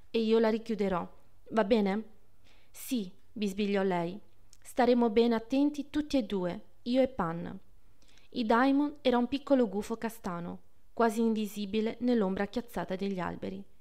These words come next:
I suoi grandi occhi pallidi coglievano ogni movimento. Will fece un passo indietro e sollevò il coltello, toccando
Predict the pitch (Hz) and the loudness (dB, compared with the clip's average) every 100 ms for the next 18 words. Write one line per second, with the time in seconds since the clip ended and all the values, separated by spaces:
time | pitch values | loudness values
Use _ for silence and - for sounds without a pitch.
0 | - - - - - - 277 330 294 339 | -18 -18 -18 -18 -10 -4 0 0 2 4
1 | 285 285 269 - 190 180 185 190 220 - | 4 4 2 -2 0 0 -4 -6 -6 -2
2 | 285 269 247 220 220 220 262 277 277 269 | 2 4 4 2 0 0 2 6 6 4
3 | 254 226 165 165 180 175 - - - - | 2 0 -2 -6 -8 -8 -12 -18 -18 -18
4 | - - - - - 269 302 320 320 - | -18 -18 -18 -14 2 6 6 6 2 0
5 | 277 277 262 294 294 277 220 170 180 - | 0 2 4 2 2 0 2 2 0 -4
6 | 190 - - - - 220 - 220 220 220 | -6 -8 -16 -10 -2 -2 2 2 4 2
7 | 220 233 220 180 170 175 196 - - - | 2 0 0 -2 -2 -4 -8 -12 -18 -18
8 | - 208 196 220 202 214 226 247 | -4 -2 0 0 2 0 -2 -6